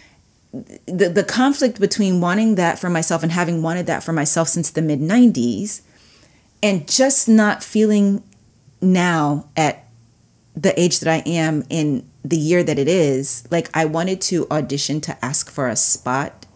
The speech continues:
to, to do what essentially would a-, amount to taking more classes in L A. They just happened to be free. It, it just wasn't there. I didn't wanna do it. I didn't wanna do it.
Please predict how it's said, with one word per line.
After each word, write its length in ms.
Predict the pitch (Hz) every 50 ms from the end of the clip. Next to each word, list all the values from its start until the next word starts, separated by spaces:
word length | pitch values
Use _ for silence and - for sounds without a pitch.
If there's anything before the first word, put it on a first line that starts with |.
| _ - -
to, 300 | - 180 165 151 139 - - - _ - - - _ _ _
to 120 | - 170
do 280 | 147 113 156 170 165 147
what 240 | 143 170 135 - -
essentially 560 | 156 147 - - 156 156 147 - - 160 160
would 220 | 143 127 143 139 135
a-, 100 | 127 - - _ _ _ _ _ _ _ _ _ _ _ _ 151
amount 300 | 151 143 139 147 - -
to 240 | - 143 120 - - - _
taking 520 | - 160 120 123 151 151 139 127 - 113
more 120 | 135 127 139
classes 400 | 143 - 113 117 - 135 139 143
in 120 | 139 120
L 160 | 113 123 113
A. 160 | 123 131 143
They 120 | 175 160 135
just 160 | 139 143 -
happened 200 | 135 - - 123
to 40 | 120
be 120 | - 117
free. 440 | - - - - 101 110 185 220 220 - - - - - - - _ _ _ _ _ _ -
It, 320 | - 226 226 - 240 240
it 60 | 220 208
just 160 | 247 - 214
wasn't 240 | 226 226 214 190 160
there. 180 | 190 185 -
I 60 | 175
didn't 160 | 180 202 202 196
wanna 160 | 190 185 160
do 100 | 165 190
it. 220 | 175 135 - - _ _ _ -
I 40 | 165
didn't 120 | 208 226
wanna 160 | 226 196 160
do 160 | 120 143 180
it. 220 | 202 160 110 -